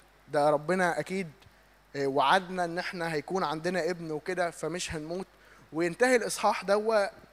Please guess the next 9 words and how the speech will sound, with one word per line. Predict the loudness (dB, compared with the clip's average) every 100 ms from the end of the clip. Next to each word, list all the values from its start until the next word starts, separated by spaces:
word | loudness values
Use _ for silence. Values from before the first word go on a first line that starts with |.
| _ _ _ -4
ان | -2 0 2
شمشون | 2 2 2 2
يولد | 4 4 4 4 2 -6 -20 -20 _
ويكبر، | 0 2 2 4 4 4 0 -14 _ _ _ _
وتقريبا | -4 0 2 2 2 0 0 -2
وي-، | -2 -2 -6 -14 -6
ويقول | -2 -2 0 0
انه | 0 -2
حكم | 0 0 0 -4 -6